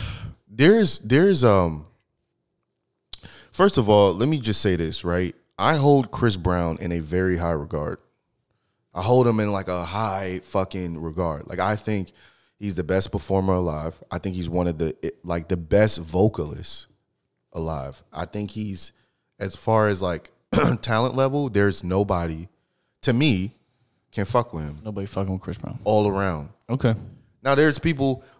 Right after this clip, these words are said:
Speaker 1: who may, um, sing, like, who some people may think technically can sing better.
Speaker 2: Mm-hmm.
Speaker 1: But
Speaker 2: You think overall Chris Brown?
Speaker 1: Overall Chris Brown, I don't think there's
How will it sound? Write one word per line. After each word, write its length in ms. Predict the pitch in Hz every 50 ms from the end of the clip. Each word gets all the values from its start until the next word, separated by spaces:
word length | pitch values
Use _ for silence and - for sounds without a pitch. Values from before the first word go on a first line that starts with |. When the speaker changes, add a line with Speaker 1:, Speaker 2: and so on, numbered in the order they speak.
| _ -
Speaker 1:
who 160 | 131 123 113
may, 460 | 110 110 110 110 110 110 104 95 - _ -
um, 320 | 90 90 85 80 71 -
sing, 560 | - - - - 104 101 101 101 101 98 - - _ _ _ -
like, 360 | 95 95 90 87 82 - - - _ _ _ _ _ _ _ _ _ _ _ _ _ _ _ _ _ _ _ _ _ _ _ _ _ _ _ _ _ -
who 340 | 135 131 123 117 110 98 90 - _ _ _ _ _
some 320 | - - - 131 123 113 104
people 260 | 117 113 95 98 90
may 200 | 92 90 87 85
think 440 | - - 117 117 107 - - - - _ _ -
technically 600 | - - 120 117 - - 98 85 - 87 85 82
can 180 | - - 82 80
sing 400 | - - - 98 104 107 107 107
better. 360 | 110 117 123 135 139 139 139 _ _ -
Speaker 2:
Mm-hmm. 360 | 110 107 107 107 110 104 87 - _ _ _ _ _ _ _ -
Speaker 1:
But 380 | 90 92 92 90 85 71 - - _ _ _ _ _ _ _ _ _ _ _ _ _ -
Speaker 2:
You 140 | 117 123 120
think 180 | 117 98 - -
overall 580 | - 113 113 107 107 104 101 98 95 92 90 90
Chris 240 | - 110 92 90 -
Brown? 340 | - 87 87 85 95 101 - _ _ _ _ _ _
Speaker 1:
Overall 380 | - 117 120 120 123 120 117 110
Chris 240 | - - 113 101 95
Brown, 360 | 82 95 98 104 113 117 - -
I 100 | - 95
don't 180 | 107 113 110 104
think 160 | 107 101 90
there's 220 | 98 95 90 -